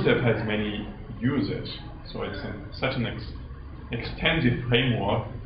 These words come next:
Some people just use to develop for it and target a specific platform, but actually, since it's an open step child,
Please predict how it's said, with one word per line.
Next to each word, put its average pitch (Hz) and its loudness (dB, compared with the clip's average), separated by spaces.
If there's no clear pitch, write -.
Some 123 4
people 127 4
just 117 4
use 117 4
to 120 0
develop 123 4
for 127 0
it 123 0
and 107 -2
target 107 4
a 110 -2
specific 113 -4
platform, 107 0
but 101 0
actually, 123 2
since 104 -6
it's - -8
an 101 -6
open - -4
step 120 -2
child, 107 0